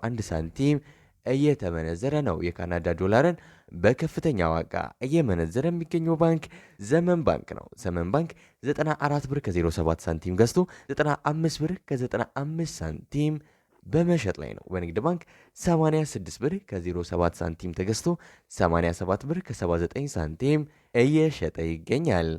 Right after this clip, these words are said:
አንድ የአውስትራሊያን ዶላር በጥቁር ገበያ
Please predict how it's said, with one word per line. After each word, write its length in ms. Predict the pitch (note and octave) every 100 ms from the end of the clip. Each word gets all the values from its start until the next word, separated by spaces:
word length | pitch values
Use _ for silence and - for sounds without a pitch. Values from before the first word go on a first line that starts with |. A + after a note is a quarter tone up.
| - -
አንድ 240 | D#3+ E3 C#3+
የአውስትራሊያን 880 | C#3 D3+ C3+ C#3 - C#3 C#3 C#3 C3+
ዶላር 280 | C3+ C#3+ C#3 C#3 -
በጥቁር 540 | A#2 C3+ E2+ - D#2+ D#2
ገበያ 340 | A2 D3+